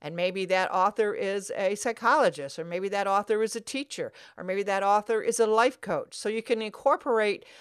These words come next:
all those services while you're promoting and educating your audience, entertaining your audience as well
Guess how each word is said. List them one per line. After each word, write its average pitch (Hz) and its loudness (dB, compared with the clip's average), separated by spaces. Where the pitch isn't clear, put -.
all 240 4
those 247 4
services 233 -2
while 202 2
you're 202 -2
promoting 202 0
and - -8
educating 208 -4
your 170 0
audience, 165 -2
entertaining 254 -2
your 160 -2
audience 165 -4
as 180 -10
well 208 0